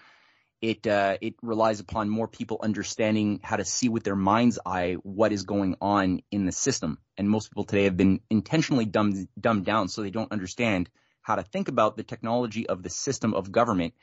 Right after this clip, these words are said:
And it has been thus co-opted by those same very forces that killed J F K and his brother and Martin Luther King and Malcolm X, and have been working to try to do,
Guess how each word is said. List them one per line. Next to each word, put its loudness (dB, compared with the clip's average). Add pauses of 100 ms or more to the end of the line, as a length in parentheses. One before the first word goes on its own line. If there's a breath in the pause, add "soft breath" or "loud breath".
(480 soft breath)
And -4
it 0
has -2
been 2
thus 2
co-opted 0
by 2
those -6
same -4
very -4
forces -2
that -2
killed -6
J -2
F 0
K -4
and 0
his -2
brother 0
and 0
Martin 2
Luther -6
King -6
and 6
Malcolm 4
X, -6 (440 soft breath)
and -6
have -4
been -4
working 0
to -4
try 2
to -4
do, -2